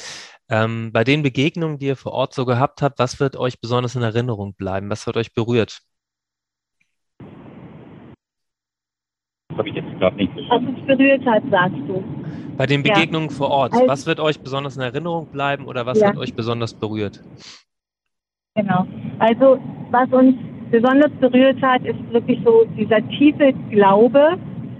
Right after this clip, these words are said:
Speaker 3: von Livio und seiner Frau, die einfach in diesem vollen Vertrauen darauf, "Wir sind hier richtig, das ist unser Platz", ähm, ihre Arbeit tun. Und der Livio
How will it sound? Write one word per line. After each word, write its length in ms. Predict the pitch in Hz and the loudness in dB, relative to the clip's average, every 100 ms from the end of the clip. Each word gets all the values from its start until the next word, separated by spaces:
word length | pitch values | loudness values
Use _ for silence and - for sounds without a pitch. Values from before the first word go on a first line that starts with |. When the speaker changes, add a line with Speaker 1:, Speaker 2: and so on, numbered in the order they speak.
| - - - | -16 -14 2
Speaker 3:
von 420 | 233 220 226 220 - - - | 4 6 6 2 -6 -12 0
Livio 580 | 240 262 262 262 262 269 - - | 6 6 8 8 8 6 2 -4
und 100 | 214 | 0
seiner 280 | 208 202 202 - | 2 4 4 2
Frau, 360 | - 208 247 359 - - - - - - - | 2 6 6 4 -2 -12 -14 -18 -18 -18 -2
die 80 | 240 | 4
einfach 260 | 233 247 254 | 6 6 6
in 80 | 240 | 6
diesem 280 | 233 254 247 - - - | 6 6 4 -4 -10 2
vollen 340 | 262 285 330 | 4 6 6
Vertrauen 600 | 311 302 - 262 262 269 | 4 2 4 6 6 6
darauf, 540 | 247 240 240 233 233 233 - - | 6 6 4 4 4 2 -4 4
"Wir 180 | 262 240 | 4 4
sind 200 | 247 - | 2 2
hier 160 | 262 | 4
richtig, 520 | 254 262 - 262 254 220 - - - | 6 4 2 2 2 0 -8 -6 0
das 160 | 220 220 | 0 0
ist 120 | 233 | -2
unser 280 | 226 214 214 | 0 2 -2
Platz", 360 | - 233 233 - - - - - - | 2 4 4 0 -12 -12 -12 -14 -2
ähm, 580 | 233 226 220 220 214 214 - | 2 6 6 6 4 0 0
ihre 240 | 240 214 - | 2 4 4
Arbeit 360 | 226 226 208 - - | 4 4 2 0 -2
tun. 320 | 185 180 175 | 0 -2 0
Und 220 | 208 214 - - - - | 0 0 -4 -12 -14 2
der 260 | 226 220 214 - - - | 4 4 2 -6 -16 -4
Livio 500 | 226 269 285 294 277 | 4 4 6 6 6